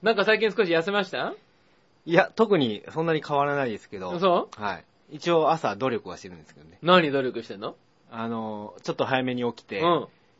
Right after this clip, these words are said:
Speaker 2: その辺歩いたり走ったりしてます。
Speaker 1: な-、は-、歩いたり走ったりしてんの？
Speaker 2: はい。まあ半分以上は歩いてますけど。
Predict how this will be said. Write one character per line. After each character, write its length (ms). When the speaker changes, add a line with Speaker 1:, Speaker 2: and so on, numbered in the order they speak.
Speaker 2:
そ 120
の 100
辺 300
歩 160
い 80
た 80
り 80
走 220
っ 40
た 120
り 120
し 60
て 100
ま 100
す。 200
Speaker 1:
な-、 160
は-、 100
歩 80
い 60
た 100
り 60
走 160
っ 40
た 60
り 80
し 40
て 80
ん 40
の？ 160
Speaker 2:
は 180
い。 80
ま 80
あ 40
半 180
分 120
以 40
上 120
は 300
歩 120
い 0
て 200
ま 80
す 80
け 100
ど。 180